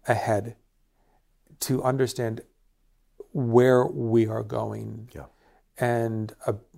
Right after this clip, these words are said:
Speaker 1: maybe precipitate a few questions that need to be, uh, asked and answered in your life about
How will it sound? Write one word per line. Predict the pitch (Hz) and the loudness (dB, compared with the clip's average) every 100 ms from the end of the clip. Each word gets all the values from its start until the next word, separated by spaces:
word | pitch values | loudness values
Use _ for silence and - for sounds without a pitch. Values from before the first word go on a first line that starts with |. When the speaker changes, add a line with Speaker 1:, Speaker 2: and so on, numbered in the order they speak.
| _ - | _ 0
Speaker 1:
maybe | 123 113 | 2 2
precipitate | 117 120 - 135 120 120 117 | 0 -2 -2 -4 -2 0 -2
a | |
few | 104 117 | -4 -10
questions | - 131 123 - 113 110 | 0 0 0 -6 -8 -6
that | 120 | -6
need | 127 120 | -4 -4
to | |
be, | 113 113 104 - - - - _ | -2 -2 -2 -8 -20 -20 -20 _
uh, | 127 117 - - - | -4 -4 -6 -12 -4
asked | 127 127 123 - | 0 0 0 -4
and | 117 | -2
answered | 131 120 113 | -2 -4 -4
in | 110 | -4
your | 110 | -2
life | 104 101 113 131 - | -4 -4 -6 -10 -14
about | 110 110 107 - | -6 -2 -2 -4